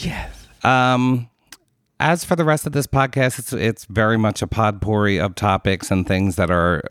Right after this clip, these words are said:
Speaker 2: just past it, like we say at the end every week, past our eyes or past our desks. Real quick, um, how about Harry and Meghan's reality T V show?
Speaker 1: What is going on there?
Speaker 2: There's some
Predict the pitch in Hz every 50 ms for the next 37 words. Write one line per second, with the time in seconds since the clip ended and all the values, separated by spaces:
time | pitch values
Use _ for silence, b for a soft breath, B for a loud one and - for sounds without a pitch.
0 | - - - - 104 90 - - 98 95 90 85 - 98 - - 90 95 - -
1 | 87 82 90 87 76 - - 87 87 85 - 95 87 85 90 87 87 80 90 85
2 | 82 90 90 87 - - 95 90 90 - - 92 92 90 90 90 87 98 85 107
3 | 95 95 - - 101 92 85 90 92 90 - - - - B B B B B B
4 | B B 123 143 180 185 - - - 107 101 87 87 - - - - B B B
5 | B B B B B _ - 101 101 101 98 104 - - - 135 143 170 220 196
6 | 175 143 131 123 123 - 95 117 123 117 120 120 117 110 110 107 104 104 95 107
7 | 101 98 87 95 98 95 92 92 92 95 95 - - 95 92 85 95 95 90 -
8 | - 87 85 85 80 73 - - - 214 240 285 349 359 349 - - 349 339 320
9 | 285 294 311 330 - 359 349 330 302 240 160 123 135 135 135 120 - - 143 139
10 | 143 135 123